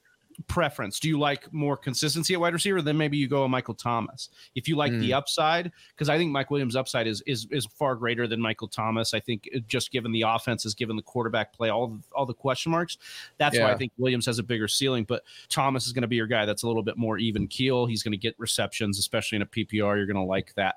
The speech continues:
Speaker 1: Um, but yeah, I'm excited about these guys. And then Devonta Smith, you just,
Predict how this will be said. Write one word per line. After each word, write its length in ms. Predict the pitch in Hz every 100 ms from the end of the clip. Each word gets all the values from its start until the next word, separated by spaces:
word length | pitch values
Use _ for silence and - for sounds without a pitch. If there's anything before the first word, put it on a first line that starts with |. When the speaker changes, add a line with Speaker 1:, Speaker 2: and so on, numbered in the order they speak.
| _ _ _ -
Speaker 1:
Um, 460 | 120 113 110 104 101
but 160 | 139
yeah, 180 | 143 165 160
I'm 80 |
excited 320 | 190 - 180 175
about 180 | 165
these 140 | 180 151
guys. 260 | 175 170
And 100 | 170
then 140 | 185 180
Devonta 340 | 165 202 220 175
Smith, 260 | 190 180
you 180 | - 175
just, 260 | 175 -